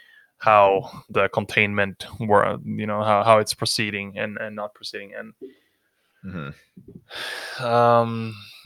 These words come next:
Speaker 1: I already pretty, you know, over it. And,
Speaker 2: Yeah.
Speaker 1: uh, even in our place, we've started with masks, which, I mean,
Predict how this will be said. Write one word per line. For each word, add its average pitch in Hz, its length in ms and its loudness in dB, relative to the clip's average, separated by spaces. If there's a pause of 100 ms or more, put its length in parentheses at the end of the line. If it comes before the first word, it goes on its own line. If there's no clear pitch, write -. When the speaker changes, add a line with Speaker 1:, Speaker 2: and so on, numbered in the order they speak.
Speaker 1:
I 120 380 2 (720)
already 131 600 6
pretty, 131 400 -2 (1900)
you 120 160 -6
know, 117 260 -2 (560)
over 117 400 6
it. 127 200 6 (1200)
And, 101 200 0
Speaker 2:
Yeah. 76 120 4
Speaker 1:
uh, 101 80 0 (120)
even 127 240 2
in 120 100 2
our 120 280 8
place, 110 580 2 (320)
we've 110 180 -6
started 110 440 0
with 107 360 -6
masks, 113 640 0
which, 117 400 0 (680)
I 127 80 4
mean, 143 280 0